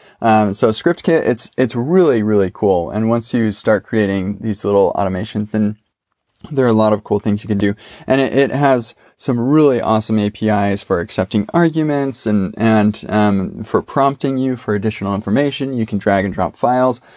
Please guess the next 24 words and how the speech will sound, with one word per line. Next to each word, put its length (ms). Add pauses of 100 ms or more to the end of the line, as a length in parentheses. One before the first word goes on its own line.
(240)
all 200
sorts 280
of 120
really 400
cool 320
things, 640
um, 440
that 300
I 380
just 220
strongly 420
urge 280
you 120
to 160
take 280
a 40
look 280
at 240
and, 320 (400)
um, 220
see 200
how 180
it 140
can 300